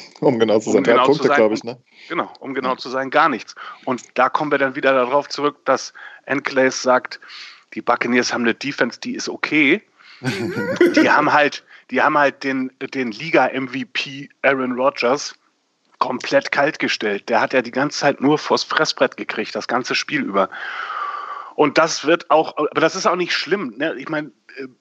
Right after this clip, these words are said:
Speaker 2: Peyton Manning hat seinen letzten Super Bowl auch gewonnen, weil er Von Miller und DeMarcus Ware in der Defense hatte und nicht, weil er irgendwie der heftigste, äh, Werfer des Balls auf dem Planeten ist. So. Und, und genau so, das, das ist auch genau der Grund, warum die,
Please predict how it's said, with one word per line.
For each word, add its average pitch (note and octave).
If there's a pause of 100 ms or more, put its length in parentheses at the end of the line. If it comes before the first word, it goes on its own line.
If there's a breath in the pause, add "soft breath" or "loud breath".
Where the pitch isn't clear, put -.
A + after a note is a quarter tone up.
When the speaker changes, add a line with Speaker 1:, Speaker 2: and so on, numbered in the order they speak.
Speaker 2:
Peyton D3+
Manning D3+
hat D3+
seinen C#3+
letzten D#3
Super D#3+
Bowl C3+
auch D#3
gewonnen, A#2+
weil B2+
er A2
Von C3
Miller C3
und A#2+
DeMarcus A#2+
Ware C3
in A2+
der A#2
Defense B2+
hatte A#2
und A#2
nicht, C3+
weil A#2+
er A#2+
irgendwie A#2
der A2+
heftigste, A2+
äh, -
Werfer B2+
des A#2
Balls B2
auf A#2
dem A#2
Planeten A#2
ist. - (800 loud breath)
So. G2+ (340 loud breath)
Und, A#2
und A#2+
genau A#2+
so, C3+ (100)
das, -
das B2+
ist B2+
auch -
genau B2
der C3
Grund, B2+
warum B2
die, A#2+